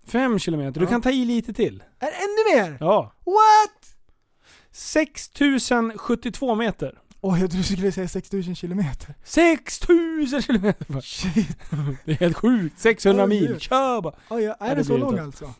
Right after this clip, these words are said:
Speaker 1: Ja. Och sen har vi, eh, nummer ett.
Speaker 2: Mm.
Speaker 1: Vilken är det?
Speaker 2: Den som går till Danmark.
Speaker 1: Yes.
Speaker 2: Är det?
Speaker 1: Öresundsbron.
Speaker 2: Ja.
Speaker 1: Och hur lång är den då?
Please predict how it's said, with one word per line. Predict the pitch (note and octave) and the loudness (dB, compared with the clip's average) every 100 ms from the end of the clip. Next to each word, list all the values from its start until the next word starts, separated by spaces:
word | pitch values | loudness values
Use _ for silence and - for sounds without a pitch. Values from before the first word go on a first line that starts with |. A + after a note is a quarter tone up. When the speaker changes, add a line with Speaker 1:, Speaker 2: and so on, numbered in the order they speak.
| - | -6
Speaker 1:
Ja. | C#3 D#3 E3 _ _ _ - - - | 0 0 -2 _ _ _ -20 -10 0
Och | G#3+ | 2
sen | A#3 G#3+ | 2 2
har | G#3 | 2
vi, | G3+ F#3+ F#3 - _ | 4 2 0 -8 _
eh, | - E3 E3 | -2 0 2
nummer | F#3+ F#3 | 4 2
ett. | D#3+ A2+ _ - - _ _ _ - | 0 -4 _ -20 -20 _ _ _ -14
Speaker 2:
Mm. | E3 C3 _ _ _ _ _ _ _ _ | -12 -12 _ _ _ _ _ _ _ _
Speaker 1:
Vilken | D#3 D3 | -6 -2
är | E3 | -2
det? | D3 | 0
Speaker 2:
Den | A#3+ A#3 | -2 -2
som | A#3+ | -2
går | A#3+ | -4
till | A2 | -4
Danmark. | B3 F3 B2+ - - | -6 -6 -12 -20 -16
Speaker 1:
Yes. | C#3+ A#2 - - - | -14 -14 -14 -16 -12
Speaker 2:
Är | |
det? | E3 B2+ _ - - - - _ - | -12 -14 _ -20 -20 -20 -20 _ 0
Speaker 1:
Öresundsbron. | A#3 G#3 G3 F3+ F3+ D3+ D#3 D3+ B2 B2 | 4 6 4 2 0 0 -2 -2 -4 -12
Speaker 2:
Ja. | E3 F3+ - _ _ _ _ _ | -12 -14 -16 _ _ _ _ _
Speaker 1:
Och | - G3 | 0 4
hur | F#3+ | 6
lång | G#3 G3 | 4 4
är | F#3+ | 4
den | F#3+ E3 | 4 2
då? | C3+ | -2